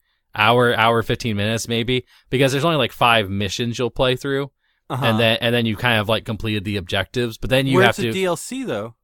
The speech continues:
Speaker 2: Andrew?
Speaker 1: Not, not yet, but if it's coming, I'll buy it.
Speaker 2: <laughs>
Speaker 1: I, I, I know, I know I'm going to buy it, but, like, I knew the game wasn't gonna be good, and I was like, "Yeah, this is not great." It controls pretty bad. The inter-, like, like, like, to actually, like, interact with things is kind of a struggle.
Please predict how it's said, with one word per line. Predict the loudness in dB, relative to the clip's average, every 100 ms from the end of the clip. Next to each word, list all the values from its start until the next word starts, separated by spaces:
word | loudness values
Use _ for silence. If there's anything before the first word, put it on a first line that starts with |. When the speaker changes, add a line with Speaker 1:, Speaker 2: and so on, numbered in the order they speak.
| _ _ _
Speaker 2:
Andrew? | -12 -8 0
Speaker 1:
Not, | 4 4 4
not | 2 4 6
yet, | 2 2
but | 0
if | 0 -2
it's | -2
coming, | 0 0
I'll | 0
buy | -2 0 -2
it. | -4 -12 _ _ -18
Speaker 2:
<laughs> |
Speaker 1:
I, | -16 2 4 6 4 6 4 4
I, | 4 4 4 4
I |
know, | 4 6
I | 6 4
know | 4 4
I'm | 4
going | 2 -2
to | 0
buy | 2 2
it, | 2 0
but, | -2
like, | 0 -4 -2
I | -4
knew | -4 -2 -2
the | -2
game | -4 -4
wasn't | -6 -6
gonna | -8
be | -6 -4
good, | -4
and | -4
I |
was | -8
like, | -6
"Yeah, | -4 -4
this | -4
is | -8 -14 -16
not | -12 -8 -8 -10
great." | -12 -12 -10 -12 _ _ _ _
It | -6 -4
controls | -4 -4 -2 -2 -4
pretty | -6 -6 -4
bad. | -2 0 0 -2 -4
The | -8
inter-, | -6 -6
like, | -8 -12 _ _
like, | -8 -6
like, | -6
to | -4
actually, | -4 -2 -2
like, | -4 -4
interact | -6 -4 -4 -6
with | -8
things | -4 -4 -4
is | -6 -8
kind | -6 -6 -4
of | -6
a |
struggle. | -10 -6 -6 -6 -12